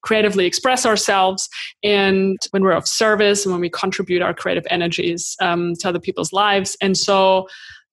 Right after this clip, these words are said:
that's, I feel like, is what my calling is, is to help people support them on, as they inhale and then as they exhale. So that's that.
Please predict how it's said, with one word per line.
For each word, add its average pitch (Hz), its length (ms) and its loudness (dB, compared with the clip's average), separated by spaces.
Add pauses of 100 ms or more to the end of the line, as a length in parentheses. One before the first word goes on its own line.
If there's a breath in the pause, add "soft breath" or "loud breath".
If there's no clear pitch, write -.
(100)
that's, 220 520 -2 (100)
I 214 100 4
feel 214 220 2
like, 196 380 2
is 202 440 2
what 208 160 2
my 202 140 2
calling 196 340 4
is, 180 160 0
is 185 140 -2
to 196 120 -2
help 185 300 -2
people 196 240 -2
support - 720 0 (280)
them 180 360 0
on, 180 340 2 (300 loud breath)
as 190 180 0
they 190 180 2
inhale 185 680 2
and 185 160 0
then 175 120 0
as 170 140 -2
they - 180 -2
exhale. 160 420 -4 (240)
So - 280 -8 (640)
that's - 160 -20
that. 208 240 -12